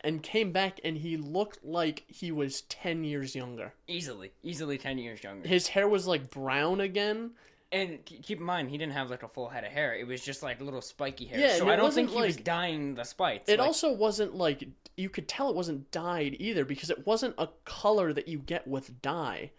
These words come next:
Speaker 2: Yeah.
Speaker 1: It was very much
Speaker 2: Natural.
Speaker 1: like, it was very much,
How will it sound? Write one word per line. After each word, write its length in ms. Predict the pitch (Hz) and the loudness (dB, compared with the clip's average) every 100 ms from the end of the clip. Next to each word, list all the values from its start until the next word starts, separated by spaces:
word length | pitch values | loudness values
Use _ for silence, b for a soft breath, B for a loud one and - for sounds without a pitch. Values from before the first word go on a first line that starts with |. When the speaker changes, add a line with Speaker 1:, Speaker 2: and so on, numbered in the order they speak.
| - | -4
Speaker 2:
Yeah. 180 | 226 - - | -4 -4 0
Speaker 1:
It 140 | 165 170 | 2 4
was 200 | 160 156 | 2 0
very 260 | 202 226 220 | 2 4 4
much 360 | 160 190 - | 2 2 0
Speaker 2:
Natural. 100 | 180 | 0
Speaker 1:
like, 400 | 165 139 135 - _ b b b b _ - | 2 2 -2 -8 _ b b b b _ 0
it 80 | |
was 160 | 185 185 | 2 2
very 180 | 220 254 | 2 2
much, 200 | 233 | 2